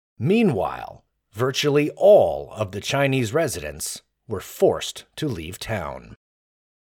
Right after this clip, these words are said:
If you like this podcast, please consider giving it a five-star rating on iTunes, Google Play, Amazon Music, Spotify, Stitcher, Blueberry, or whatever podcast listening service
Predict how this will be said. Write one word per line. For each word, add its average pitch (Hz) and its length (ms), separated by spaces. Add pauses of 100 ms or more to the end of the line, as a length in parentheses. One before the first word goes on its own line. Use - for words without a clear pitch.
(680)
If 160 120
you 196 80
like 285 220
this 262 160
podcast, 208 680
please 277 260
consider 175 460
giving 165 320
it 110 60
a 101 60
five-star 180 880
rating 120 400
on 82 140
iTunes, 147 880
Google 147 400
Play, 156 560
Amazon 147 600
Music, 147 400
Spotify, 143 680
Stitcher, 139 480
Blueberry, 135 540
or 127 100
whatever 190 480
podcast 151 680
listening 120 360
service 113 480